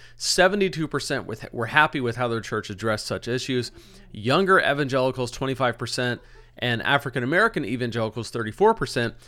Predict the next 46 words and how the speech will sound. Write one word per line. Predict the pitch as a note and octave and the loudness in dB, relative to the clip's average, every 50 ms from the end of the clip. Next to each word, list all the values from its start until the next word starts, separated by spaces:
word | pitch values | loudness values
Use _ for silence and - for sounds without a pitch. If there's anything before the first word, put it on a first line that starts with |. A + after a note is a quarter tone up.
| - - - - | -20 -20 -12 -6
were | - C3+ B2 | -2 -2 -2
particularly | - - C3 A#2+ - - - G#3 G#3 - F#3+ D#3+ D3 B2 | -2 -4 -6 -6 -4 0 0 0 0 0 -2 -2 0 2
likely | A2+ A2 A2+ A2 - A2+ G#2+ | 2 2 0 0 -2 -4 -2
to | G#2+ | -2
want | G#2 G#2 G#2+ B2 C3 C#3 - - | -2 -2 -2 -2 -2 -2 -2 -4
social | - - B2+ B2 A#2+ - A#2+ - - | -4 0 0 0 -2 -2 -6 -6 -6
issues | A2+ A2 - - A2+ G#2 - | -6 -6 -6 -8 -10 -10 -10
to | A#2+ - | -12 -12
come | - - G#2+ G2+ | -10 -10 -8 -8
up | F2+ D#2 | -8 -8
more. | A2 A#2+ G#2 E2 | -6 -6 -6 -6
That | F2+ G#2 A#2 G#2+ - - | -6 -4 -6 -6 -6 -6
totally | - C3+ B2+ B2+ B2 B2 | -4 -2 -2 0 0 0
makes | A2+ G#2+ G2+ F#2+ - - | -2 -2 -4 -6 -6 -4
sense. | - D#3 D3 D3 C#3+ - - - - - - - - - | -2 0 0 0 0 -4 -8 -12 -14 -20 -20 -20 -12 -6
Younger | - A#2+ B2 A#2 B2 | -4 -2 -2 -2 -2
people | - C3+ A#2+ - G#2+ | -2 -2 -2 -2 -4
tend | - - C3+ A2 | -6 -4 -4 -4
to | G#2+ | -2
be | F#2+ G#2+ | -2 -2
a | F#2+ | 0
lot | F#2+ A2+ G#2+ D#2 | 2 0 0 0
more | F2+ G2 - - | -2 -6 -4 -2
active | - A#2+ B2 B2 B2 - C3+ A#2+ A2 A2 - - - | 2 2 2 2 2 0 -2 -2 -2 -2 -8 -12 -8
in | A#2 A2+ A2+ A2+ A2 - - - | -6 -6 -6 -6 -6 -10 -10 -10
social | - - A#2+ G#2+ - - G2+ - | -6 -4 -4 -4 -4 -6 -8 -6
issues, | A2+ A2+ G2+ - A#2+ A#2 A2+ G#2+ - - - - - - - | -6 -6 -4 -2 -2 -2 -2 -2 -6 -10 -16 -20 -20 -18 -10
and | - - A#2 A2+ A#2 - | -6 -4 -4 -4 -4 -4
older | - C#3 C3 C3 B2+ | -2 -2 0 -2 -2
people | - B2+ A#2 - A#2+ A2+ A2 | -2 -4 -6 -4 -4 -6 -6
tend, | - - - B2 A2+ A2 | -4 -4 -4 -2 -2 -2
especially | B2 - D3+ B2 C#3+ B2+ | -4 -4 -4 -2 -2 -2
older | - G2+ B2 G#2+ A2 | 0 0 -2 -2 -2
pastors, | - G#3 A3+ A3+ - - D#3+ - - | 2 2 2 2 2 0 -4 -4 -4
tend | - D#3 C3 B2+ B2 - | -4 -4 -4 -4 -4 -6
to | - B2 A2+ G#2+ G#2 - - - - - - | -4 -4 -4 -4 -4 -8 -12 -20 -20 -12 -6
be | C3 | -2
a | B2+ A2 | -2 0
lot | A2 A2 F#2 F#2 | 0 0 -2 -2
more | G#2+ G2 | -4 -8
cautious | - - - - - - G2 - - A2+ G#2 - - | -8 -8 -6 -4 -2 -2 -2 -2 -4 -4 -6 -6 -6
with | G#2+ G#2 G2+ - - - - - - | -6 -6 -6 -8 -12 -20 -20 -16 -8
bringing | - A2+ G#2 A2 G#2+ G#2 G2+ | -6 -6 -4 -4 -6 -6 -6
those | G2+ G2 G2 - | -6 -6 -8 -8
things | - G2 G2 F#2+ A2 | -10 -10 -10 -6 -4
up. | G#2 F#2+ - - | -4 -4 -6 -8